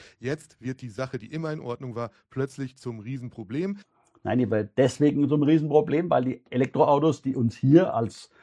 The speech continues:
Speaker 2: Silver Bullet bezeichnet werden, dann eben auch nicht der Lösung sind, denn die können C O zwei technisch durchaus schlechter sein als ein guter Diesel. Das ist der Unterschied. Hier baut er wieder einen Strom an und versucht,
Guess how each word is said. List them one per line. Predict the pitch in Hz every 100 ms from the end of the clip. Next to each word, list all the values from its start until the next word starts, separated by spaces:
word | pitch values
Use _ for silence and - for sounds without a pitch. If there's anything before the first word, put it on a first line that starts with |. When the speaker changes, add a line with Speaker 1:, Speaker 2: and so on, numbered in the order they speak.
| _
Speaker 2:
Silver | - - 247 214 190 127
Bullet | 151 170 190 - -
bezeichnet | 165 143 131 135 147
werden, | 127 131 143 143 - _
dann | - 135 -
eben | 147 143 135
auch | 151 190 151
nicht | 165 135
der |
Lösung | 120 143 180 170
sind, | 190 175
denn | 127 160
die | 202 254
können | - 147 175 170
C | _ 120
O | 98
zwei | - 104 110
technisch | - - 196 - - - _
durchaus | 254 294 - 120 123
schlechter | - 123 131 - 180
sein | 139 165 - 117
als | 120 170 196 - - -
ein | 127 117
guter | 135 135 151 196
Diesel. | 190 240 285 151 110 - - _
Das | 143 151
ist | 165 175
der |
Unterschied. | 151 143 123 139
Hier | 143 147
baut | - 135
er | 135
wieder | 143 147
einen | 135
Strom | - 135 196 220
an | 117 151 262 - _ _ _ _ _
und | - 185 196 - _
versucht, | - 156 202 233